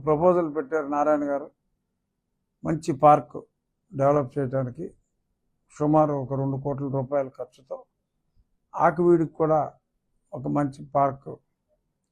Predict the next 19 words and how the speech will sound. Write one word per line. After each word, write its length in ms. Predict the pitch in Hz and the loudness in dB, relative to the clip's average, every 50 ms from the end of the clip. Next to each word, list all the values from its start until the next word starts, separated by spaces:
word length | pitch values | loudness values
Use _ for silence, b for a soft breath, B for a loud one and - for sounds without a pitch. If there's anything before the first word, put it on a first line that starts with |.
| _ _ | _ _
అక్కడ 160 | - 120 147 151 | -12 -8 -6 -4
ఇంతకుముందు 440 | 151 143 135 151 147 147 156 170 170 | -4 -2 0 0 0 2 2 2 2
ఉన్న 120 | 160 160 156 | 0 0 2
డంపింగ్ 440 | 139 147 147 151 147 170 165 160 | 2 2 2 2 2 0 0 2
యార్డ్ని 260 | 160 156 151 151 151 147 | 2 2 2 0 0 -2
క్లీన్ 300 | - 143 147 156 156 151 | -2 -4 -4 -2 -2 -2
చేయం 240 | 147 143 143 143 | -4 -4 -4 -6
చేస్తున్నా, 400 | 139 139 127 - - 139 135 151 175 - _ - - - - _ _ _ _ - | -6 -8 -8 -10 -14 -16 -14 -14 -14 -16 _ -20 -20 -20 -20 _ _ _ _ -6
ఆ 60 | 156 151 | -4 0
డంపింగ్ 420 | 139 151 151 151 143 165 160 156 | 2 2 2 2 2 0 0 0
యార్డ్ 220 | 156 156 151 131 131 - | 0 0 -2 -4 -6 -6
ప్లేస్లో 380 | 147 143 135 135 - 160 190 208 - - _ _ _ _ _ _ _ _ _ _ _ - | -6 -6 -6 -6 -8 -8 -8 -8 -10 -14 _ _ _ _ _ _ _ _ _ _ _ -12
ఒక 160 | 135 131 - 147 | -10 -8 -4 0
మంచి 400 | 143 143 147 160 147 - - 143 | 0 2 2 2 0 -2 -6 -8
పార్క్, 500 | 127 - 139 139 151 156 - - - - - - _ _ _ _ _ _ _ _ _ _ _ - | -2 2 4 4 4 2 0 -6 -16 -18 -18 -18 _ _ _ _ _ _ _ _ _ _ _ -8
బ్యూటిఫుల్ 580 | 139 131 156 160 151 151 135 147 151 139 131 139 | -4 -2 -2 -2 -2 -2 -2 -2 -2 -2 -2 -2
పార్క్ 280 | 139 139 139 135 - | -2 -2 -2 -4 -6
అందరూ 280 | 139 131 135 147 147 147 | -4 -2 0 0 0 0
నడిచేలాగా. 680 | 139 139 135 127 135 - 151 139 135 135 135 139 156 | 0 0 -2 -2 -4 -4 -2 -2 -2 -2 -4 -6 -8